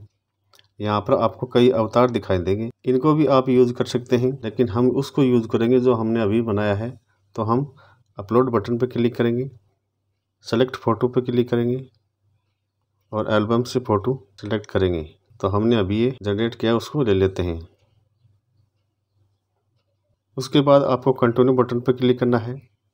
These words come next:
और फिर डन बटन पर क्लिक करना है। अवतार अपलोड हो जाने के बाद आपको स्क्रिप्ट बटन पर क्लिक करना है।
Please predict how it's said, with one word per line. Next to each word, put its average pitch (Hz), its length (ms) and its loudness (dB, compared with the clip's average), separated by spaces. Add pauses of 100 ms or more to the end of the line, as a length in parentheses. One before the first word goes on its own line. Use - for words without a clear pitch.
(280)
और 117 140 -2
फिर 139 140 2
डन 139 220 4
बटन 123 240 0
पर 123 120 0
क्लिक 101 240 -2
करना 90 160 -4
है। 78 160 -8 (480)
अवतार 117 420 2
अपलोड 139 380 4
हो 120 140 0
जाने 123 280 4
के 120 120 0
बाद 117 320 4
आपको 113 480 0
स्क्रिप्ट 123 440 -2
बटन 101 280 -4
पर 120 160 0
क्लिक 120 280 0
करना 117 200 2
है। 113 180 -8